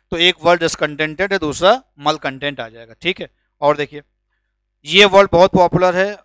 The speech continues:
और अक्सर हम लोग यूज़ करते हैं, ले-, साफ सुथरा इंसान।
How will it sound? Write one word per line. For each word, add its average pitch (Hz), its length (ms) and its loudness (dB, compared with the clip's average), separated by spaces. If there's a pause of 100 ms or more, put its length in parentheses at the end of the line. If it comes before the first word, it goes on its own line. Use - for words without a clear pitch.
और 143 120 -2
अक्सर 165 240 -4
हम 160 120 -6
लोग 160 120 -2
यूज़ 160 220 -4
करते 156 240 -6
हैं, 170 80 -6
ले-, 147 140 -12 (540)
साफ 156 420 2
सुथरा 143 520 -6 (1800)
इंसान। 123 500 -14